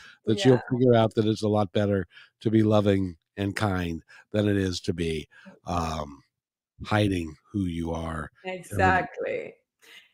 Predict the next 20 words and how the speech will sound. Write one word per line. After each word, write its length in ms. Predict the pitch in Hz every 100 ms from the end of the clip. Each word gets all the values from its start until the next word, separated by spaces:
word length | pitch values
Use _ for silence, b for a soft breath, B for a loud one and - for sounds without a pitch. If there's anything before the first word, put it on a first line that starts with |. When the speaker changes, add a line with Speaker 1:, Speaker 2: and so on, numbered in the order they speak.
| _
Speaker 1:
So 140 | 85
Speaker 2:
So, 420 | 247 233 220 -
um, 400 | 226 214 214 208 -
I 80 | 285
want 200 | 311 349
to 120 | 427
ask 240 | 269 254 277
you, 140 | 254
in 200 | 226 208
your, 280 | 220 233 226
in 260 | 226 220
your 240 | 208 214 208
career, 760 | - 214 208 240 240 202 185 -
what's 440 | 233 285 311 -
been 500 | - 208 254 247 240
your 480 | 214 220 208 202 185 -
favorite, 640 | 226 226 240 240 226 226 -
um, 640 | 196 190 180 175 170 165 - _ _ _ _ -
um, 400 | 190 185 175 175
experience, 1000 | 190 - - 226 226 220 202 185 180